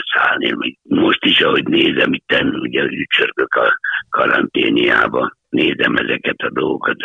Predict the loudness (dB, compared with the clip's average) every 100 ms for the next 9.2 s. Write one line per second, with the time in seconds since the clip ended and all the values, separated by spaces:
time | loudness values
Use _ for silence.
0 | -4 -2 -2 0 -2 -4 -2 -2 -4 -12
1 | -8 -4 -2 -2 -2 -6 -4 -6 -2 -2
2 | 0 0 0 -2 -6 -8 -8 -8 _ -2
3 | 0 2 0 -2 -6 -4 0 0 0 -2
4 | -2 -2 0 2 2 -2 -6 -2 -2 -2
5 | -6 -20 -8 -4 -2 -2 0 -2 -2 -6
6 | -2 0 2 0 0 -2 -2 2 0 -2
7 | -6 -4 -2 -2 -4 -6 -4 -2 -2 0
8 | 0 0 0 0 0 0 0 -2 -2 0
9 | 0 -2